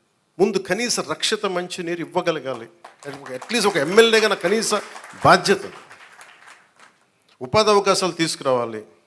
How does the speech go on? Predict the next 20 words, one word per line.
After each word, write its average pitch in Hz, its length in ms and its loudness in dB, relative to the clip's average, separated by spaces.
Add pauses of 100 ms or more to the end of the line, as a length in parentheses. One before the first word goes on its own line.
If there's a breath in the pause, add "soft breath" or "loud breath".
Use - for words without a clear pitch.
(680 soft breath)
అలాగే 160 180 0
ఎన్ని 190 180 0
పెన్షన్స్ 202 520 -2
ఉన్నాయో 151 360 0 (1160 soft breath)
సరైన 190 320 2
అర్హులందరూ, 175 580 0
మిస్ 170 340 -4
అయిన 175 140 2
అర్హులు 165 280 2
ఎవరైతే 156 320 -2
ఉన్నారో 135 280 -4
వాళ్ళందరినీ 135 440 -4
ముందుకు 147 260 -4
తీసుకొచ్చి 131 580 -10
గుర్తించి 131 680 -10
వాళ్ళకి 127 300 -10
ఇచ్చేలాగా 156 600 -6 (200)
నా 127 100 0
మొదటి 123 380 -8 (300)
ప్రయత్నం. 104 340 -10